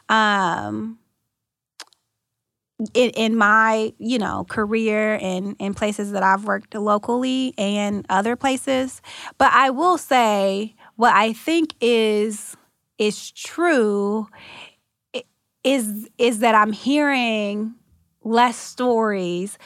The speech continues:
of a lack of inclusivity, right? So I think what's happening is we at least see companies changing exclusionary policy.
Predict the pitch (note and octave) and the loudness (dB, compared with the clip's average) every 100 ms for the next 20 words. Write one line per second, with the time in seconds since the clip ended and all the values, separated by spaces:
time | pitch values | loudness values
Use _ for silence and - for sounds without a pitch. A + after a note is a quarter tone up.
0 | - - - A3 G#3 G3+ G3 G#3 - G#3+ | -20 -4 4 6 6 4 0 -4 -6 -2
1 | A#3 B3 C4 - A3 - G#3+ - G#3+ - | 4 4 4 2 -2 -2 -6 -4 -6 -6
2 | F3+ - E2 D#2 - A3+ G#3 A#3 G#3+ A3+ | -10 -12 -16 -4 2 2 4 4 4 2
3 | D#4 D4 A3 - C#4 C4 C4 A#3+ A3 G#3+ | 0 2 0 2 2 4 2 -2 -4 -4
4 | G#3 G#3+ A3+ G#3+ F#3+ A#3 D4 C#4+ - A#3 | -4 -4 -4 0 -2 0 0 -2 -2 -4
5 | A3+ A#3 - A3 G#3+ - A#3+ A3+ G#3+ G#3+ | 0 0 0 -2 -4 -2 0 0 -2 -4
6 | - - - - - C4 C4+ C#4 C4+ B3 | -4 -6 -6 -14 -6 0 2 2 0 0
7 | A#3+ A3+ A3 G#3+ G#3+ - G#3 G3+ G3 - | -2 0 0 -2 -4 2 4 4 0 -6
8 | - - | -14 -18